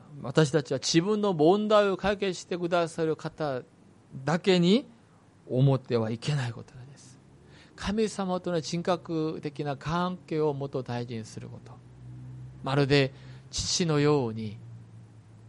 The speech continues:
母のように。また、その主を恐れるその心を持って、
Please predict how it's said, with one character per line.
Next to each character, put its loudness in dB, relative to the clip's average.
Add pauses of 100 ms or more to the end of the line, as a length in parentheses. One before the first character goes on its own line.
(520)
母 0
の 0
よ 2
う -4
に。 -8 (4000)
ま 4
た、 10 (260)
そ 4
の 10
主 2
を 10
恐 6
れ 8
る 6
そ 0
の 6
心 4
を 6
持 4
っ 0
て、 4